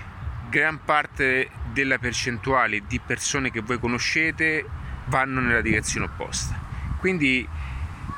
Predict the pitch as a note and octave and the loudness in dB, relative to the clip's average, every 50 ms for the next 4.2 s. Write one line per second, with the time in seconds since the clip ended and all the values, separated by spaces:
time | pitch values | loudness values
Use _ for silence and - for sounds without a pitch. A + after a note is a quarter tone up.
0 | - - - - - D3+ D3 - D3+ C3+ B2 - C#3 B2+ - - C#3+ C3+ - - | -6 -4 -2 0 0 0 0 0 0 0 0 0 -2 -2 0 -2 -2 -2 0 -2
1 | B2 B2 B2 A2+ - - A#2+ A2 G#2+ G#2+ G2+ G#2+ G#2+ G2+ - C3+ C3 B2+ B2+ B2+ | 0 0 0 -2 0 0 2 2 2 2 2 0 0 0 0 0 0 2 2 2
2 | B2+ B2+ B2 - D#3+ D3+ C#3 C3 A#2+ A#2 A2+ A2 - - - - C#3 C3 A#2+ - | 2 2 2 2 2 2 2 2 2 2 2 2 2 2 2 2 2 2 2 2
3 | C3 C#3 C3 B2 A2 G#2+ G#2+ A2 A2+ G#2+ - D#3+ D#3+ - - - D3 C#3 C#3 C3+ | 4 4 4 4 4 4 2 2 2 2 2 0 0 0 0 2 2 4 4 4
4 | B2+ A#2 A#2 A2+ | 2 2 0 0